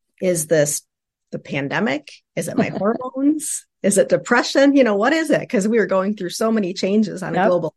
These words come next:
Speaker 1: level. Um, it was actually what I eventually discovered, A D H D. And I got diagnosed
Speaker 2: Huh.
Speaker 1: when I was fifty,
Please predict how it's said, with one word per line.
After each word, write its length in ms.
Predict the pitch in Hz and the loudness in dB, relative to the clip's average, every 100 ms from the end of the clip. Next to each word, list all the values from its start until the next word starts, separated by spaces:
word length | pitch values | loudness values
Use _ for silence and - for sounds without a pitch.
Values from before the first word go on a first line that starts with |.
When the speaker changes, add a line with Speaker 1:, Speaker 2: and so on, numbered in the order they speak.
| - | -10
Speaker 1:
level. 280 | 147 151 - - - - - _ | -8 -8 -10 -20 -20 -20 -20 _
Um, 500 | - 185 180 - - _ _ - - - | 2 2 2 -2 -8 _ _ -20 -8 -2
it 120 | 226 | 0
was 140 | 226 - | 0 0
actually 840 | 233 269 - 247 190 180 233 285 _ | -4 -4 -4 -2 0 0 -2 -4 _
what 140 | 185 | -2
I 140 | 175 165 | 0 -2
eventually 380 | 170 175 - | -2 -4 -6
discovered, 520 | 165 165 170 170 196 - | -6 -6 -4 0 0 0
A 160 | 180 | -4
D 200 | 175 226 | -2 -2
H 220 | 403 - | -4 -8
D. 380 | - - 135 151 | -8 -8 -8 -10
And 180 | - 180 | -4 -2
I 120 | 175 | -2
got 180 | 185 185 | -2 -4
diagnosed 560 | 180 175 175 554 - - | -4 -2 0 0 -2 -8
Speaker 2:
Huh. 80 | 180 | -18
Speaker 1:
when 100 | 190 | -6
I 40 | 208 | -2
was 300 | 240 320 - | -2 -2 -4
fifty, 600 | 175 165 - - 160 | -8 -8 -10 -10 -10